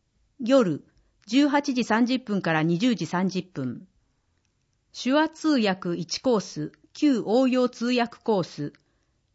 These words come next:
基礎通訳コース修了レベルの技術を有し、手話通訳者を目指す方、約二十五人。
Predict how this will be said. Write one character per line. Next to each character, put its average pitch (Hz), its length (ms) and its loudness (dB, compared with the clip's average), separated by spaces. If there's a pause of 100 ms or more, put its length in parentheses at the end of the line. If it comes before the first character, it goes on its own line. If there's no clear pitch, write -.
(100)
基 - 80 -14
礎 294 260 -2
通 277 200 -4
訳 277 380 2
コ 277 140 4
ー 247 40 4
ス 196 160 -6
修 254 300 0
了 254 200 4
レ 254 120 2
ベ 220 120 2
ル 196 60 0
の 175 120 2
技 220 140 -2
術 220 280 -4
を 165 80 0
有 180 220 -2
し、 139 320 -8 (380)
手 240 200 -2
話 285 180 6
通 285 220 -4
訳 269 340 2
者 196 240 0
を 170 60 2
目 170 80 2
指 196 180 0
す - 140 -14
方、 151 420 -6
約 233 400 -4
二 220 160 2
十 170 220 -2
五 147 120 -6
人。 151 360 -2